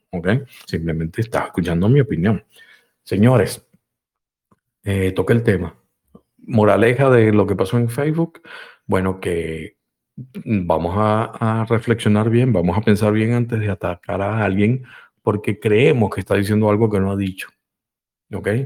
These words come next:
Y lo acusamos de algo y terminas diciendo, "Y, y adiós, Daniel, dejo de ser tu amigo", porque simplemente te creíste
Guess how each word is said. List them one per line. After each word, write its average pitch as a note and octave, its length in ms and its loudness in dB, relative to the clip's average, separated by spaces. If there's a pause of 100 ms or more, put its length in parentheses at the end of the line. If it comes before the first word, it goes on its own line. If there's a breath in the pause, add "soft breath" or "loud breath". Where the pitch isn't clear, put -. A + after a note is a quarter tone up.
(120)
Y A2 60 0
lo G2+ 120 0
acusamos G#2+ 460 0
de B2+ 140 2
algo G2+ 260 0
y F#2+ 40 0
terminas F#2 380 -2
diciendo, G#2 380 0
"Y, F2+ 480 0
y E2+ 60 -2
adiós, G2 400 2
Daniel, A#2 320 4
dejo G2 220 2
de G#2 60 0
ser G#2 120 -4
tu A#2 120 -2
amigo", A2+ 340 -2 (280 loud breath)
porque F#2+ 240 -12
simplemente F#2+ 480 -8
te A2 160 -8
creíste B2+ 720 -2